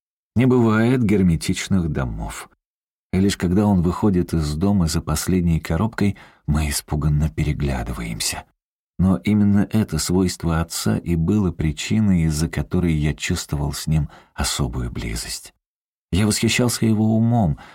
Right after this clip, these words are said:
его прозорливостью, его замысловатой манерой изъясняться. У Билла был один секрет, и это был секрет Полишинеля. У матери секретов не было. Лиза своими секретами не делилась, а отец кричал о своих на каждом углу.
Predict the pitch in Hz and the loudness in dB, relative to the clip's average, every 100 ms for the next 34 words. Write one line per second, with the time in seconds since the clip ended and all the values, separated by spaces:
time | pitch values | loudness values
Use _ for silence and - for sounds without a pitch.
0 | _ 90 104 104 95 101 98 110 120 87 | _ 0 2 2 2 2 4 4 2 0
1 | - 80 82 92 98 92 90 85 95 110 | 0 0 2 2 4 2 2 0 0 0
2 | 98 90 85 92 92 85 85 87 82 85 | 2 2 4 2 2 0 0 -4 -2 -6
3 | - - 85 76 - - 58 _ _ _ | -6 -2 -2 -2 -6 -12 -14 _ _ _
4 | _ _ 95 113 117 110 101 107 107 101 | _ _ 0 4 4 4 4 4 4 2
5 | 104 104 - 101 104 127 - - 82 82 | 2 0 -2 -2 0 0 -2 -4 -2 0
6 | 107 - 98 98 98 - - 95 98 - | -2 0 0 2 0 -4 -4 -4 -2 -2
7 | 104 - 104 95 78 69 71 - _ _ | -2 -2 -2 0 0 -2 -4 -8 _ _
8 | _ 92 90 78 - 85 87 - 78 78 | _ 0 2 2 0 -2 -2 -4 -2 -4
9 | 90 67 69 64 64 71 - _ _ _ | -4 -4 -4 -2 -4 -8 -12 _ _ _
10 | 92 120 123 80 - 82 98 113 - 90 | 2 2 2 -2 -2 0 2 2 0 -2
11 | 98 98 98 98 98 92 92 131 113 76 | -2 0 2 4 4 2 2 2 0 -2
12 | - - - 92 95 - 123 110 - 90 | -8 -14 -2 0 0 0 -2 -2 -2 -2
13 | 87 127 123 104 - 87 80 92 - 90 | 0 -2 0 0 0 -2 0 -2 -2 -2
14 | 71 82 80 76 71 69 67 65 64 | -2 -2 -2 0 -2 -2 -4 -4 -6